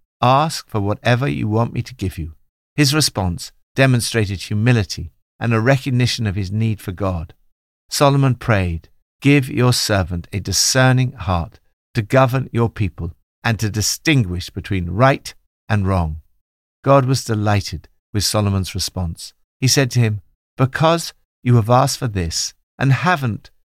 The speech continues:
grasped after a long life or riches or the doom of your enemies, but you have asked for the ability to lead and govern well, "I'll give you what you've asked for. I'm giving you a wise and mature heart.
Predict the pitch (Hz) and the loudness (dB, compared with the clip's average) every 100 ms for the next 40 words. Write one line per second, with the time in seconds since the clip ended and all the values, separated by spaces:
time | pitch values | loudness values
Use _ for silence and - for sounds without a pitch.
0 | _ - 123 127 101 - - - 110 107 | _ 2 4 4 2 -4 -10 -2 0 0
1 | - 101 104 113 117 110 98 101 92 90 | 0 0 2 4 4 2 2 2 0 -4
2 | - 95 95 110 117 - 90 - 107 104 | -6 -4 -2 -2 -4 -4 -6 -4 -2 0
3 | 107 87 117 131 131 123 110 101 104 - | 0 2 4 6 6 2 0 -2 -2 -2
4 | 92 85 80 - - _ _ _ _ _ | -2 -2 -6 -12 -20 _ _ _ _ _
5 | 113 127 135 127 135 139 147 - 123 120 | 0 2 2 2 0 2 0 -2 -2 0
6 | 104 120 123 120 123 - 107 113 127 131 | 0 0 -2 0 -4 -4 -4 0 2 2
7 | 127 113 107 113 104 101 98 90 85 85 | 0 -4 -2 -2 -2 -2 0 -2 -4 -12
8 | _ _ _ _ - 143 131 165 139 90 | _ _ _ _ 0 2 4 2 0 -2
9 | 82 - _ _ - 117 120 139 127 107 | -6 -8 _ _ -4 -2 0 0 0 0
10 | 92 - 82 82 - _ _ _ _ - | 0 -4 -8 -10 -14 _ _ _ _ -2
11 | 110 107 147 110 92 87 - 92 92 107 | -2 0 0 0 -2 -4 -6 -6 -2 2
12 | 117 120 135 139 131 - - 85 87 - | 4 4 2 0 -4 -8 -6 -4 -4 -4
13 | 127 120 120 - - 78 76 | 0 0 -2 -6 -8 -8 -8